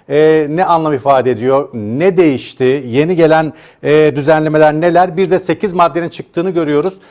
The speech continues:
O çıkan maddelerde neler vardı? Neden çıkarıldı diye de ekleyeyim. Buyurun.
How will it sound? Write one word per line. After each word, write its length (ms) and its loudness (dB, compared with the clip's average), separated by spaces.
O 100 -4
çıkan 300 0
maddelerde 1300 0
neler 460 0
vardı? 760 0
Neden 340 0
çıkarıldı 560 -6
diye 160 -2
de 60 -6
ekleyeyim. 320 -10
Buyurun. 220 -4